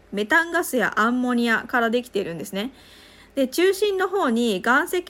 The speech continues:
質の部分があるんですけど、そこに行く間にですね、液状の水素の層とか、金属水素、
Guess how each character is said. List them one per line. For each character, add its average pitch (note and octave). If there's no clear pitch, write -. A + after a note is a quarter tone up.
質 -
の G3+
部 A3+
分 F#3+
が F3
あ E4+
る C#4+
ん F#3+
で F#3
す -
け D#3+
ど、 A#3+
そ C#4
こ F4+
に F#4+
行 F4
く E4+
間 D#4
に C#4+
で G#3
す A3
ね、 F#3+
液 A#3+
状 E4+
の D4+
水 D#4+
素 A#3+
の G3
層 G3
と F3+
か、 F3+
金 D#4+
属 D#4
水 C4+
素、 D#3+